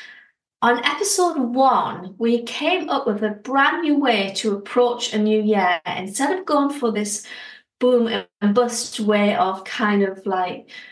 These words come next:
trying to achieve everything at once, if you haven't listened to that episode, I s-, really suggest that you listen to it. But what we did was we did a process where we found one thing fun to work on for the month,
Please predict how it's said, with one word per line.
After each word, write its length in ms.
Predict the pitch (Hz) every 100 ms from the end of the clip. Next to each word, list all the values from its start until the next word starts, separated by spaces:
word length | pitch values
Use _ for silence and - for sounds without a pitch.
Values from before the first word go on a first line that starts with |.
| -
trying 280 | - 214 214
to 60 | 208
achieve 300 | - 226 208
everything 500 | - 208 208 214 196
at 120 | 196
once, 540 | 208 180 147 - - -
if 160 | 240 277
you 80 |
haven't 260 | 277 403 440
listened 240 | 453 392
to 100 | 381
that 200 | - -
episode, 720 | 233 247 226 196 165 - - - -
I 60 |
s-, 160 | 196 -
really 200 | 254 269
suggest 500 | 277 247 233 233 -
that 160 | - 202
you 80 |
listen 320 | 220 226 262 233
to 140 | 233
it. 340 | - - - - - - -
But 100 | 240
what 180 | 294 -
we 80 | 440
did 280 | 453 427 247
was 240 | 220 -
we 340 | 240 226 220 - - - -
did 200 | 254 403
a 80 | -
process 800 | 381 370 - 202 - - -
where 260 | 233 214 208
we 60 | 220
found 580 | 226 233 226 220 220
one 320 | 240 262 349 370 -
thing 440 | 320 330 294 -
fun 420 | - - 294 285 294
to 140 | 247
work 360 | 208 190 185 185
on 180 | 180
for 120 | 180 190
the 100 | 180
month, 420 | 175 175 208